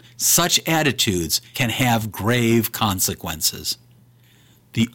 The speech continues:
only model that will work for America is one in which political thought is grounded on principles.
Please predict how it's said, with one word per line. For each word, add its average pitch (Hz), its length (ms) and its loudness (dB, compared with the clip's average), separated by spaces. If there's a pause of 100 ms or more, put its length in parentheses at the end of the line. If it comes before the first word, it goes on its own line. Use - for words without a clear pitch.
(220)
only 135 640 4
model 85 560 -10
that - 160 -4
will 92 180 -2
work 135 400 0
for 170 240 2
America 101 720 0 (320)
is 123 260 2
one 143 380 2
in 127 240 2
which 120 240 2
political 156 600 0
thought - 480 0 (100)
is 120 160 2
grounded 113 600 0 (100)
on 113 240 2
principles. - 1000 -2